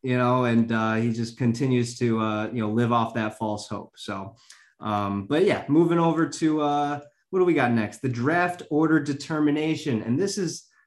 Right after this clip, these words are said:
this is what I want to talk about, uh, just because we, the power rankings,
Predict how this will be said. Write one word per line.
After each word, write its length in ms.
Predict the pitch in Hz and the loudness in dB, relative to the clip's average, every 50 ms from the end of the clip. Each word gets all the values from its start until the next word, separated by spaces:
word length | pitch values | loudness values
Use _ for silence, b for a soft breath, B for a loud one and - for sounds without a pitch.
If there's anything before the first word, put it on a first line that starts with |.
| _ _ _ | _ _ _
this 200 | 247 302 285 - | -4 -4 -4 -2
is 100 | 214 175 | -4 -2
what 200 | 170 175 175 170 | 0 0 2 4
I 60 | 160 | 4
want 220 | 151 147 147 143 139 | 4 4 4 4 2
to 60 | 123 | 2
talk 300 | 127 143 139 139 135 139 | 2 2 0 0 0 -2
about, 460 | 135 127 123 123 123 123 120 117 117 | -2 2 4 4 4 4 2 0 -2
uh, 240 | 120 120 120 117 117 | -4 -4 -4 -4 -4
just 240 | 123 147 175 170 - | -2 -4 -4 -4 -2
because 500 | - 165 165 - 165 151 139 131 120 120 | -2 -4 -2 0 0 0 0 0 -2 -4
we, 280 | 127 127 139 156 160 147 | -4 0 2 2 2 2
the 160 | 123 139 131 | 2 -4 -6
power 340 | - - 185 185 196 190 160 | -4 -2 -2 0 2 2 2
rankings, 640 | 147 143 135 127 123 131 120 117 117 110 110 - | 2 2 0 0 0 0 2 2 2 0 -2 -6